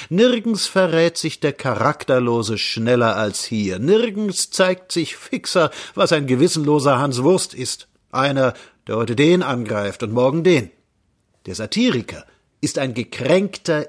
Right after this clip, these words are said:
Idealist. Er will die Welt gut haben, sie ist schlecht. Und nun rennt er gegen das Schlechte an. Die Satire eines charaktervollen Künstlers, der um des guten Willen kämpft, verdient also nicht diese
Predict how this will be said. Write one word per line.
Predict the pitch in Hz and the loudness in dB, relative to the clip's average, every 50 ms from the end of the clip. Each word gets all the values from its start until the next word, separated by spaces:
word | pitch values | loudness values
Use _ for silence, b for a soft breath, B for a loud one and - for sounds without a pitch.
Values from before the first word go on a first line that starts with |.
| - - | -6 -4
Idealist. | 156 170 196 165 165 147 139 135 139 156 156 - - - - - _ _ _ _ B B B B B B | -2 0 2 4 4 4 4 4 2 0 0 -2 -6 -10 -12 -16 _ _ _ _ B B B B B B
Er | 170 170 | 2 4
will | 226 277 262 | 6 6 6
die | 226 233 | 6 4
Welt | 202 226 240 247 - - | 4 4 2 0 0 2
gut | 214 240 269 285 247 - - | 4 6 6 6 4 2 2
haben, | 190 185 180 175 175 180 180 180 180 170 - _ _ _ _ _ _ | 2 4 4 4 4 4 2 0 0 -2 -4 _ _ _ _ _ _
sie | - - 156 143 | -12 -6 -4 -4
ist | 131 - - | -4 -6 -8
schlecht. | - - - 87 78 73 - - - - - - B B B B B | -12 -8 -8 -8 -8 -8 -10 -14 -18 -20 -20 -20 B B B B B
Und | B 160 190 - - | B 0 0 0 -2
nun | 170 190 226 247 247 233 208 | 0 2 2 4 4 4 2
rennt | - - 147 156 180 196 196 190 - - - | 2 2 4 4 4 2 2 -2 -6 -4 -2
er | 151 156 156 151 127 | 0 0 0 0 -2
gegen | 107 131 139 139 127 139 131 113 | -2 -2 -2 -2 -2 -4 -6 -4
das | 117 110 101 - | -4 -6 -6 -6
Schlechte | - - - 107 101 104 - - - - - 107 107 - _ _ | -8 -8 -6 -6 -6 -6 -6 -8 -12 -12 -10 -10 -10 -10 _ _
an. | - - - - _ _ _ _ _ _ _ _ _ _ _ b b b b b b - | -10 -10 -10 -12 _ _ _ _ _ _ _ _ _ _ _ b b b b b b -8
Die | 110 | -6
Satire | 107 123 110 - - 190 233 240 214 160 139 135 113 | -6 -6 -4 -2 0 2 4 4 4 4 4 4 4
eines | 113 113 110 107 101 - - | 2 -2 -2 -4 -4 -6 -6
charaktervollen | - 110 98 117 165 175 - - - 143 - - 135 127 120 117 110 | -4 -2 0 0 0 -2 0 0 0 0 2 4 2 2 2 2 0
Künstlers, | - 165 208 226 - - - - 143 120 104 - - | 2 2 2 2 0 -2 -2 0 0 0 0 -2 -2
der | - 139 139 | -2 -2 0
um | 147 | 0
des | 147 151 - - _ _ - | 0 -2 -2 -4 _ _ -4
guten | 226 269 277 233 - - 214 208 190 165 147 | -2 -2 -2 -2 -2 -4 -4 -2 -4 -2 0
Willen | 160 196 196 190 185 170 - - | 0 0 0 0 -4 -4 -6 -8
kämpft, | - 202 220 185 131 - - - | -8 -6 -6 -6 -6 -10 -12 -8
verdient | - 170 165 160 - 277 269 269 - | -4 -4 -4 -2 -2 -4 -2 -2 -4
also | 98 87 139 110 120 113 | -4 -4 -4 -2 -2 -4
nicht | 117 123 113 - - - | -2 -4 -4 -4 -4 -4
diese | 123 107 113 110 | -2 -2 -2 -4